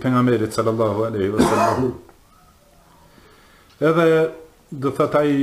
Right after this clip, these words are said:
e, ju ka thonë se une do t'ja pres durt edhe këmbët atyne që thonë se ka vdek pejgamberi sallallahu alaihi wasallam. Mirë po, atëherë kur ka ardhur Abu Bekri,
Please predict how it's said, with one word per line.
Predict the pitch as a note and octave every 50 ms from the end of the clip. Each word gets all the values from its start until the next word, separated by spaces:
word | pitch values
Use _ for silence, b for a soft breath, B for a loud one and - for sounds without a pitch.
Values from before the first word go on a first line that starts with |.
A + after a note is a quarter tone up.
| C#3
e, | C#3 C#3 C3+ C3+ C3 C3 C3+ D3 - - - - _ - - _ _ _ _ _ _ _ -
ju | B2 B2 A#2
ka | - B2+ - -
thonë | D#3 D3+ D3+ C#3
se | - - C#3 C#3
une | C#3+ C#3+ C#3+ C#3+ C#3+ C#3+ C#3+ B B B B B -
do | A2 B2 C3
t'ja | C3 C#3+ C3+ -
pres | - C#3+ C#3+ C3 A#2+ A2+
durt | C#3+ D3 D3 - - C3+
edhe | B2 B2 A#2+ -
këmbët | - C#3+ C3 B2 - - - - - - - B2+ A#2
atyne | - C#3 B2+ B2 A#2+ A2+
që | - A#2+ A2+
thonë | - B2 A#2+ A2 -
se | A#2+ G#2+ -
ka | A#2+ A2+
vdek | G#2+ A2+ A2 G2 - -
pejgamberi | A#2 G#2+ G#2+ G#2+ G#2 G2+ G2 G2 -
sallallahu | - A2+ G#2+ G2+ G#2 G#2 G2 F#2 G#2 A2+
alaihi | - A#2 G#2+
wasallam. | G#2+ - A2 G2+ G#2 A2 A2 - - - - B B B B B B B B B B B B B B B B B B B B B B B - -
Mirë | C3 D3 C#3 -
po, | E3 D#3+ D#3+ D#3 D3 - - - -
atëherë | C#3+ D3 - F3 E3 E3 E3
kur | D#3+ -
ka | D3+ D3 D#3 E3
ardhur | E3+ - C#3 C#3+
Abu | C3 C3 B2+ C3
Bekri, | C#3+ C3 - - B2+ C#3+